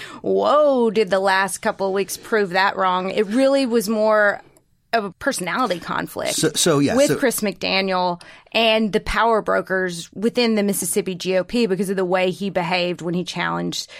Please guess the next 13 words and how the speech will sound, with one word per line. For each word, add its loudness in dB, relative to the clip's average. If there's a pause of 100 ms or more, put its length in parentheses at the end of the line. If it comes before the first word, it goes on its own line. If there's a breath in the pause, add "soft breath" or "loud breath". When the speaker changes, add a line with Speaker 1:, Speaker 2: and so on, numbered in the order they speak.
(140 loud breath)
Speaker 1:
Thad -2
Cochran 0
back -2
in -2
twenty -2
fourteen. -6
And -4 (260)
that 2
Speaker 2:
Sure. -8
Speaker 1:
was 0
another, 2
you -4
know, -4